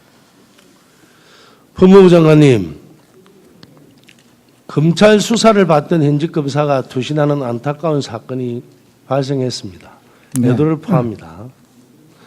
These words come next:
Speaker 1: 근데 이번 사건은 잘 아시다시피 십삼 년 국정원 해난 티에프 소속 파견 검사가 검찰 수사에 대응하기 위해서 가짜 사무실을 마련해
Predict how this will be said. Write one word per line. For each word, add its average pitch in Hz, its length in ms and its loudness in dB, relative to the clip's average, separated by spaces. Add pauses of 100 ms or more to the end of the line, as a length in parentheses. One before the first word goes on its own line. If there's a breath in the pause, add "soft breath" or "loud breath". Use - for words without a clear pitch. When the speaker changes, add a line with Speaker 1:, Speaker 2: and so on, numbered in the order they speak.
(320 soft breath)
Speaker 1:
근데 185 200 2
이번 165 300 4
사건은 165 800 -2 (460)
잘 147 220 0
아시다시피 180 920 0
십삼 165 560 -2
년 165 380 4 (500 loud breath)
국정원 190 540 2
해난 180 360 2
티에프 202 440 0
소속 185 440 -2
파견 214 380 -2
검사가 131 640 -6 (520 soft breath)
검찰 160 460 2
수사에 214 420 0
대응하기 151 480 0
위해서 123 540 -6 (520 soft breath)
가짜 220 440 2
사무실을 185 760 2
마련해 139 540 -2